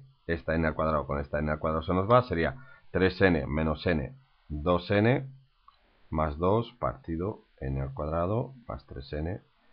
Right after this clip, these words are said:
más dos. Bueno, ya tengo una multiplicación de fracciones. Si yo pongo aquí un uno aquí abajo, bueno,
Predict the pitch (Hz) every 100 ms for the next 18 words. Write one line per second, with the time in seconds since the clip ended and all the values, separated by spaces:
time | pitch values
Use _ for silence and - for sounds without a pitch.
0 | _ - - - - - - - 65 90
1 | 92 107 107 107 90 87 90 85 - 92
2 | 90 90 127 117 80 67 - - _ -
3 | 87 85 87 87 92 90 92 85 82 90
4 | 107 - 127 - -